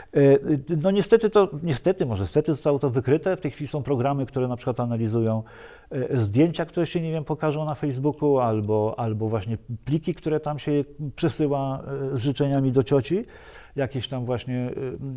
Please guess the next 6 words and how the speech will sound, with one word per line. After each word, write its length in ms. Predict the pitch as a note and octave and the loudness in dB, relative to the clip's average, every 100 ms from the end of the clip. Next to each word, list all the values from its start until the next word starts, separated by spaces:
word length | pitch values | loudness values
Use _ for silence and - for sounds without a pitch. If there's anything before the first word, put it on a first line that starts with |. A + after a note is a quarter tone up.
| E3+ F#3+ C3+ B2 A#2+ | -12 -8 -6 -6 -10
kwiatki 460 | - D3+ C3+ - C3 | -2 0 0 -6 -8
czy 160 | - | -2
inne 340 | C3 B2 B2 A#2 | -2 0 0 0
tam 260 | A#2 A2+ | 0 -2
kieliszki. 580 | - B2+ A2+ - E3+ A#3 - - - - - | 0 2 2 0 -2 -2 -6 -16 -18 -16 0
E, 300 | D3 C#3+ | 4 6